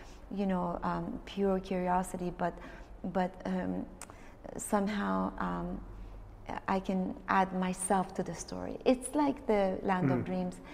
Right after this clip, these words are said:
Speaker 1: here,
Speaker 2: It's
Speaker 1: um,
Speaker 2: between being personal and impersonal, I think.
Speaker 1: Exactly.
Speaker 2: Like, mm.
Speaker 1: And, and I think sometimes I look at,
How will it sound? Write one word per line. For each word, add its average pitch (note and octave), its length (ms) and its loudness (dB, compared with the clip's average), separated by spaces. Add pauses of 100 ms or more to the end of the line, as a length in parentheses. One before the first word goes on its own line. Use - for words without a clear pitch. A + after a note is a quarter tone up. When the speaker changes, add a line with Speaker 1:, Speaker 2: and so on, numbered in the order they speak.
(280)
Speaker 1:
here, G3 420 6
Speaker 2:
It's D#3 160 8
Speaker 1:
um, F#2 100 2
Speaker 2:
between F#3 600 8
being E3+ 260 6
personal D3+ 540 8
and C3 140 6
impersonal, D3 340 4
I A3+ 60 8
think. G3+ 60 4
Speaker 1:
Exactly. G3+ 580 4
Speaker 2:
Like, F3+ 180 -4 (400)
mm. G#2 160 -8
Speaker 1:
And, A3 200 4
and A3+ 140 4
I A#3+ 80 6
think C#4 220 6
sometimes A#3+ 420 4
I G#3+ 120 2
look G#3+ 200 2
at, G3+ 120 2